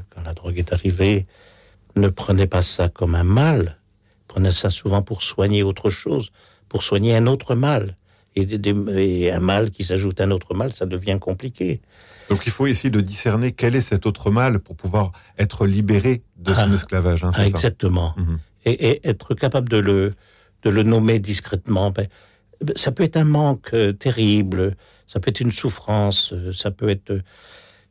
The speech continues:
Speaker 1: je, je pense à un jeune qui est venu me voir dans les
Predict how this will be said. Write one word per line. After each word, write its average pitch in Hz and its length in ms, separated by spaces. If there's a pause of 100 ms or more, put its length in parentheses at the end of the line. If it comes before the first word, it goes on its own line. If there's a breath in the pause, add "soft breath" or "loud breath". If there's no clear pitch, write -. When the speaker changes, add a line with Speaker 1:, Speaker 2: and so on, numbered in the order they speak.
Speaker 1:
je, - 200
je 175 200
pense 151 260
à 123 60
un 123 100
jeune 123 280
qui 110 160
est 107 40
venu 101 240
me 98 140
voir 107 260
dans 92 160
les 95 400